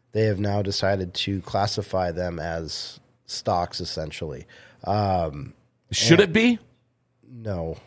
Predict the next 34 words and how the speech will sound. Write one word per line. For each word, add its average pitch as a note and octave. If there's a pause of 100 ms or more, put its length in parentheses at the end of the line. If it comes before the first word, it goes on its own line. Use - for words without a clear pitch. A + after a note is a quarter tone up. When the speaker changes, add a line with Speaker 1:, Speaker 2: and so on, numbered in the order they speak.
(120)
Speaker 2:
Okay. A2+ (360)
Speaker 1:
Um, F#2+ (600)
I A2+
don't A2+
even G2+
think F2+
that F2
portion F#2+
of F2+
the G#2
N F#2
F E2+
A F#2
should E2+
be F#2
there. F2 (320)
But, D3+
Speaker 2:
Right, A#2
Speaker 1:
you D3+
know, D#3
Speaker 2:
okay. A2+
Speaker 1:
that's, C3+ (240)
again, B2+
Speaker 2:
Yeah, G3+
Speaker 1:
another G2+
Speaker 2:
yeah. E3+ (360)
Speaker 1:
Um, A#2+ (340)
s-, - (240)
so A#2 (460)
currently E3+
they're C3+
offering B2
a -
forbearance, A#2